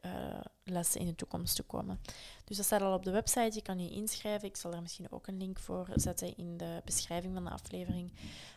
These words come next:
Dus als je graag je wilt verdiepen in de wereld van yoga, ben je helemaal welkom. Ehm, en dan, als je nog vragen zou hebben, mag je me altijd een berichtje sturen ook.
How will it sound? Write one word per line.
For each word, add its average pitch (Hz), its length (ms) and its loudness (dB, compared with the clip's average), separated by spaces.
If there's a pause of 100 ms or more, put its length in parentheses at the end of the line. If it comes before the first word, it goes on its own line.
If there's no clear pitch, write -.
Dus 185 340 2
als 190 260 4
je 180 320 4
graag 185 360 -2
je 196 80 -2
wilt 175 140 0
verdiepen - 400 -2
in 233 120 0
de 240 80 2
wereld 220 280 2
van 202 180 0
yoga, 185 380 4
ben 175 160 0
je 170 80 -4
helemaal 208 420 0
welkom. 202 500 -2 (500)
Ehm, 175 800 2 (400)
en 170 840 0
dan, 165 480 0
als - 160 0
je 175 60 0
nog 170 140 -2
vragen 175 280 0
zou 190 160 -2
hebben, 180 200 -2
mag 170 180 -6
je 175 60 -8
me 175 80 -4
altijd 175 240 -6
een 175 60 -4
berichtje 220 340 -2
sturen 196 400 0
ook. 196 340 0